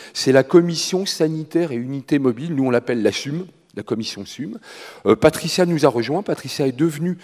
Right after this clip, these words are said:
le onzième salarié de, de D L R et aujourd'hui c'est une, c'est une, c'est une commission qui fonctionne très bien.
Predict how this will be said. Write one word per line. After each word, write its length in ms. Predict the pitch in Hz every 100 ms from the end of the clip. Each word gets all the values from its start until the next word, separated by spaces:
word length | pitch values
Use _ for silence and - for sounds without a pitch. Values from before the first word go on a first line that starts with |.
| - -
le 260 | - 110 117
onzième 440 | 175 190 156 175 165
salarié 600 | - 135 117 117 117 123
de, 280 | 107 92 87
de 140 | 110
D 140 | 101
L 340 | 107 95 101 156
R 60 | 160 - -
et 60 | 113
aujourd'hui 400 | 110 104 131 190
c'est 320 | - 104 -
une, 400 | 110 95 87 80
c'est 320 | - 92 -
une, 340 | 110 85 71
c'est 240 | 67 - -
une 60 |
commission 400 | 117 107 110 208
qui 100 | 202
fonctionne 340 | 135 123 - 120
très 160 | -
bien. 140 | 113